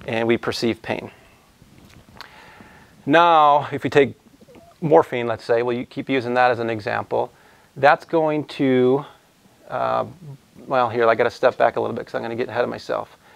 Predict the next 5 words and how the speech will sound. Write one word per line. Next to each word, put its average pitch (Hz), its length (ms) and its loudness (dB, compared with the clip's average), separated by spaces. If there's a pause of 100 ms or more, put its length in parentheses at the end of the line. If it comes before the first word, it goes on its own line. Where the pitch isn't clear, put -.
(960)
Our 156 180 6
body 151 320 6
will 127 100 2
normally 135 480 2
release 120 580 -4